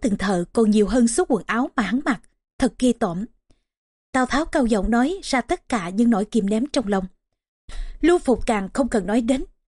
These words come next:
một tên tặc tử ngông cuồng kiêu căng. Thế gian này đúng thật toàn là lũ tà môn, cứ có một cái đầu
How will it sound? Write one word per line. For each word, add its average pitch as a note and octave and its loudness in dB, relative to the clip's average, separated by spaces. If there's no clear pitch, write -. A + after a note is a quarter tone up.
một A3+ 4
tên D4+ 0
tặc - -6
tử G3 0
ngông A3+ 2
cuồng F#3 0
kiêu B3 2
căng. B3+ 0
Thế D4 2
gian C4+ 2
này E3+ -4
đúng E4+ 0
thật B3 -6
toàn F#3+ -2
là F3 -2
lũ E3 -2
tà F#3+ -4
môn, G#3+ 0
cứ E4+ 2
có G4 2
một F4+ 0
cái E4 0
đầu A#3 2